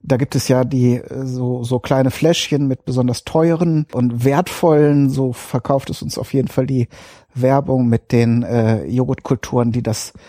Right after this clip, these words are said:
angeblich das Immunsystem stärken. Da haben die Unternehmen, die diese Sachen verkauft haben, glaube ich, wenn mich nicht alles täuscht, in der Vergangenheit auch schon häufiger Schwierigkeiten bekommen,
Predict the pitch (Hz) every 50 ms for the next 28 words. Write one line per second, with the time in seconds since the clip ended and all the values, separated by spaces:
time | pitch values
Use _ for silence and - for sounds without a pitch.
0 | - - - - - _ 120 123 127 117 131 143 160 - - 180 151 - - -
1 | 131 135 143 - - - - - 131 143 160 180 170 175 165 - - 170 156 170
2 | 165 - - - - 139 139 156 - - 156 151 151 - - - - - - _
3 | _ 120 117 120 147 147 147 143 131 123 131 139 - 123 - - 120 117 120 123
4 | 135 143 143 135 135 - 127 127 127 131 127 117 127 120 117 131 117 - - 117
5 | - - 113 - - 123 127 131 147 - - - - - _ _ - 131 - -
6 | 123 131 139 143 143 143 143 139 - - - - - _ _ - - 120 123 151
7 | 156 175 156 151 - - - 135 131 135 127 - 143 131 - - - 131 127 -
8 | - - - 127 123 - - - 131 127 120 - - 135 135 135 123 131 135 131
9 | 135 - 127 - - 104 131 - - - 131 120 123 131 - _ - - - -
10 | _ _ _ - - 123 131 127 - 147 131 139 127 123 123 120 - - - 143
11 | 147 170 170 160 - - - 147 147 120 - 143 131 135 - - 147 139 135 139
12 | 135 139 139